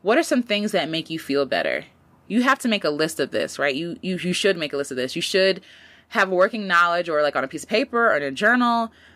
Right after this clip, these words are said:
Um, maybe you wrote it down and, I don't know, put it in your bedroom so that you, like, "Okay, I'm feeling, okay, I'm feeling, for example, I'm feeling depressed in the morning. I can't get out of bed.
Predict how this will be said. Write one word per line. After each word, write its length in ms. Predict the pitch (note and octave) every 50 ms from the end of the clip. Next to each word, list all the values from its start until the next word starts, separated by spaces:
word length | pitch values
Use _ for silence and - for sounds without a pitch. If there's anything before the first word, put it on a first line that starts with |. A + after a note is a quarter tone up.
| _ _ -
Um, 360 | D3+ D#3 D3+ D3 D3 C#3+ D3+
maybe 220 | D#3 E3 F3 F#3+ G3
you 160 | F#3 F#3 F3
wrote 180 | E3 F3 E3
it 60 | E3 D#3+
down 500 | E3+ D#3+ E3 E3+ E3+ E3+ E3 D#3+ D#3+ D#3+
and, 640 | G#2 C3 D#3+ D#3 D#3 D#3 D3+ D3+ D3+ D3+ - - -
I 60 | -
don't 120 | F#3+ F3+
know, 240 | E3 D3+ D3 C#3+ C#3+
put 220 | - - - F#3+ F3+
it 240 | F3+ E3 - - - _ _ _ _ _ _ _ _ _ -
in 140 | - F3 F#3
your 380 | F3+ F3 E3+ E3 D#3+ D#3+ D#3 D3
bedroom 640 | D3 C3 - E3+ F#3 F#3+ D#3 C3 G2+ D#2 E2 A2+
so 100 | - E3
that 180 | D#3+ E3 D#3 -
you, 100 | D#3 F3
like, 160 | D#3+ D#3 B2
"Okay, 400 | C#3 D3+ - - - - - - - _ _ _ _ _ _ _
I'm 140 | - E3+ G3
feeling, 600 | F#3+ - G#3+ G#3+ A3 G#3+ G#3+ G#3+ G#3 G#3 G#3 G#3 - - - - - - - - -
okay, 180 | - - G3+
I'm 100 | F3+ F#3
feeling, 380 | F#3 - C4 C#4 D4 C#4 A#3+ - - _ -
for 160 | - - A3
example, 320 | G3+ G3+ F#3+ D#3 C#3+ C#3 B2
I'm 160 | - - F#3
feeling 220 | - B3+ C4+ D4+
depressed 340 | C#4+ B3 A#3+ - G#3 G3+ -
in 60 | G#3
the 80 | G3 F3+
morning. 240 | E3+ D#3 D3+ D#3 D#3
I 60 | D3+
can't 180 | C#3+ - F3+ E3
get 100 | E3 D3+
out 80 | D3
of 60 | C#3
bed. 260 | C3+ A#2+ D#2 D#2 -